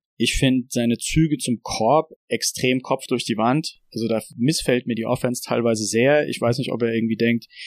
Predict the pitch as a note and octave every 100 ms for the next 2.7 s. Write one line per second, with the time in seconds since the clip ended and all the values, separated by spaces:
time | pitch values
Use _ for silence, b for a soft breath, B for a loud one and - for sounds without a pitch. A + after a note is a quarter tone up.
0 | B A#2 - F3 E3+ D#3 C#3 - b b
1 | b - B2 - B2 B2+ C3 C#3+ - -
2 | A#2 A#2+ A#2 B2 A#2+ G#2+ G#2+